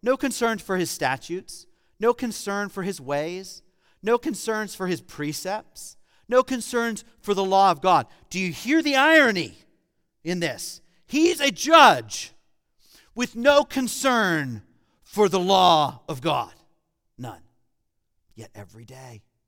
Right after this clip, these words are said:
every day, without fear of God, without an awareness of the divine lawgiver,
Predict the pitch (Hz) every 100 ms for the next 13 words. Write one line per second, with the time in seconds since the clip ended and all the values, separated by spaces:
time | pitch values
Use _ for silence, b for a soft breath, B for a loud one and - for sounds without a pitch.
0 | _ _ _ _ _ 196 208 185 196 202
1 | 190 190 143 B - 151 180 180 190 b
2 | b _ - - - 240 262 262 208 214
3 | 214 214 214 208 _ _ _ _ 156 202
4 | 196 175 147 170 202 208 202 - 165 143
5 | 165 160 131 180 190 175 156 165 151 131
6 | 117 117